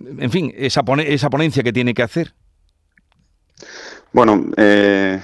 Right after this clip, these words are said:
Speaker 2: a mí no me gusta poner la venda antes de la herida, ¿no? Pero el hecho de que se designe, el Tribunal Constitucional designe a un exministro de Pedro Sánchez para resolver un recurso,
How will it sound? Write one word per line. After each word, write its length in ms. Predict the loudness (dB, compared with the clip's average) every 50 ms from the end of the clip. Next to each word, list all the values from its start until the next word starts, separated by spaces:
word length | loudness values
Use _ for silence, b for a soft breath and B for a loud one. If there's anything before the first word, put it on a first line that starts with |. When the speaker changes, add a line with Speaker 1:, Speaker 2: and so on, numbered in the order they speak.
| B B B
Speaker 2:
a 580 | B -8 -6 -6 -8 -6 -6 -6 -4 -2 0 4
mí 120 | 4 6
no 80 | 6 6
me 100 | 6 4
gusta 260 | 4 2 2 2 2
poner 280 | 2 2 2 2 2 2
la 260 | 2 2 2 0 0
venda 400 | -2 -2 -2 -2 -2 -2 -2 -2
antes 320 | -4 -4 -4 -4 -4 -4
de 80 | -4 -6
la 220 | -6 -6 -8 -8
herida, 340 | -10 -12 -14 -14 -14 -14 -14
¿no? 160 | -14 -16 -14
Pero 260 | -12 -10 -10 -10 -12 -12 _ _ -20 -10
el 80 | -6 -6
hecho 240 | -6 -4 -4 -2 -2
de 140 | -2 -2
que 120 | -4 -6 -10
se 140 | -8 -10 -12
designe, 600 | -12 -12 -12 -12 -12 -10 -10 -10 -10 -12 -14 -18
el 140 | -20 -12 -6
Tribunal 280 | -4 -2 0 0 0
Constitucional 540 | 0 -2 -4 -4 -8 -10 -6 -4 -4 -2 -2
designe 520 | -4 -4 -4 -2 -2 -2 0 -2 -4 -4 -4
a 60 | -2
un 200 | -2 -2 -2 -2 0
exministro 800 | 0 0 0 0 0 2 2 2 2 -2 -8 -4 -2 0 0
de 100 | 0 0
Pedro 260 | 2 2 0 0 0 -4
Sánchez 400 | -4 -6 -6 -6 -6 -8 -10 -10 -12 B B B B B B B _ 0
para 320 | 2 4 4 4 4 2
resolver 640 | 2 0 -4 -4 -4 -6 -6 -4 -2 -4 -4 -4 -6 -6 -6
un 180 | -4 -4 -2
recurso, 520 | -2 -4 -4 -4 -4 -4 -6 -6 -8 -16